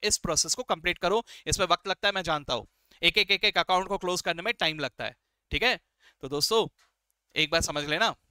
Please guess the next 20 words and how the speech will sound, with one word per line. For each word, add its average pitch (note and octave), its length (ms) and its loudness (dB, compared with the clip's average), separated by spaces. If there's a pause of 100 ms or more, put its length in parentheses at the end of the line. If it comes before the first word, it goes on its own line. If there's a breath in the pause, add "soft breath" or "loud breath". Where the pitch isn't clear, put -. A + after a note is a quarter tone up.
(340)
जिनके A3 380 0
भी C#4 120 4
घर F#3 180 0
पे B3 160 -2
कोई G#3+ 220 2
भी A3+ 320 0 (300)
अगर G3 220 4
अकाउंट्स G3 420 2
डिपार्टमेंट F#3 440 -2
में G#3+ 120 -6
काम D#3 180 0
करते D#3 220 -4
होंगे, C3 360 -4 (240)
मम्मी, C#3+ 380 -4
पापा, C#3 600 2 (440 loud breath)
भाई, C#3 360 2
बहन, C3+ 560 -4
चाचा, C3+ 400 -2
चाची, C#3 420 0
anyone, F#3+ 320 2